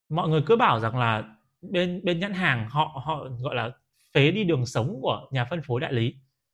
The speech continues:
Phế đi đường sống của nhà phân phối đại lý để được cái gì? Xin hỏi, để được cái gì? Khi mà bây giờ sản phẩm họ vẫn đang bày bán đấy, họ tự phế đi cái đường làm ăn của họ không? Không. Nhưng đấy là quy luật của thị trường.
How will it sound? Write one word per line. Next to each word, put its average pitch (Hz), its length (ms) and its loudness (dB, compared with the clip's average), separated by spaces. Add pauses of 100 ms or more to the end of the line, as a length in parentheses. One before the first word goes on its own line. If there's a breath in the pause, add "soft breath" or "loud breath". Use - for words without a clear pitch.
(280)
Phế 190 80 2
đi 233 100 0
đường 208 140 2
sống 170 160 -4
của 226 60 -8
nhà 185 100 -4
phân 190 140 -8
phối 151 160 -4
đại - 120 -6
lý 147 120 2
để 147 240 4
được 151 220 4
cái 147 100 0
gì? 160 260 0 (1700)
Xin 233 160 2
hỏi, 156 200 4
để 117 140 4
được 117 200 0
cái 123 120 2
gì? 147 320 0 (340 soft breath)
Khi 233 180 4
mà 202 120 2
bây 180 140 4
giờ 175 140 2
sản 135 200 -2
phẩm 110 140 0
họ 139 140 -6
vẫn 165 120 -2
đang 185 140 -4
bày 127 120 2
bán 113 240 -2
đấy, 123 100 0
họ 185 180 0
tự 180 200 0
phế 139 160 4
đi 185 160 0
cái 190 60 0
đường 160 140 0
làm 127 140 -4
ăn 151 120 -6
của 107 60 -6
họ 127 160 -6
không? 156 200 0 (500)
Không. 165 320 0 (580)
Nhưng 190 260 2
đấy 127 100 2
là 156 160 0
quy 170 100 4
luật 135 180 -2
của 117 120 -8
thị - 160 -12
trường. 113 400 0